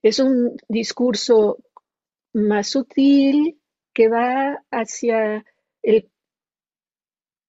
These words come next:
practicarlo en retiros. Este discurso del Satipatthana es para practicarlo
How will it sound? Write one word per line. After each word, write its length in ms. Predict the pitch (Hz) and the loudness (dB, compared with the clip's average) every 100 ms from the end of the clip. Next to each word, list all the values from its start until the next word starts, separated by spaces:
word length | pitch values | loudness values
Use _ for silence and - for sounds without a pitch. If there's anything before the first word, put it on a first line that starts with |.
| _ _ _ _ | _ _ _ _
practicarlo 760 | 240 226 233 220 240 247 269 262 | -8 -6 -8 -6 -8 -4 -2 -2
en 320 | 208 202 - - | -2 -6 -6 -4
retiros. 760 | 202 196 240 220 180 208 - _ _ _ _ _ _ _ _ - | -4 -4 -4 -4 -6 -10 -18 _ _ _ _ _ _ _ _ 0
Este 480 | 285 359 - 415 320 | 2 2 0 -2 -2
discurso 720 | 247 - 269 233 190 196 190 | -4 -6 -4 -4 -4 -6 -6
del 160 | 185 | -6
Satipatthana 960 | - 208 196 208 208 214 196 185 208 370 - _ _ _ _ _ _ _ _ _ | -8 -8 -8 -10 -8 -6 -6 -4 -6 -8 -12 _ _ _ _ _ _ _ _ _
es 260 | 277 320 - | 2 2 0
para 240 | 285 269 | -2 -2
practicarlo 1080 | - 220 - 208 - 240 247 262 285 277 | -4 -10 -6 -8 -6 -4 -4 -2 0 -2